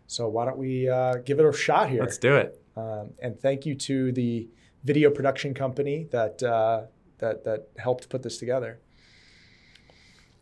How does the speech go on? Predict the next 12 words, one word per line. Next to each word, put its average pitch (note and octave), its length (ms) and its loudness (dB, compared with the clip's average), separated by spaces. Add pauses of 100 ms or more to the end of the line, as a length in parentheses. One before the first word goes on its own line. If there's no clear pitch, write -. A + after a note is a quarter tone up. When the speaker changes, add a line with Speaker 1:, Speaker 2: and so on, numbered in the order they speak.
(140)
Speaker 1:
Um, B2 240 0
so C#3+ 340 6
starting E3+ 420 6
with C#3+ 160 6
some, C#3 320 0
uh, B2+ 160 4 (360)
<laughs> - 140 -20
drone D#3+ 360 0
footage F3 600 4 (380)
of C3+ 280 4
Fort D3 200 2
Lauderdale D3+ 720 4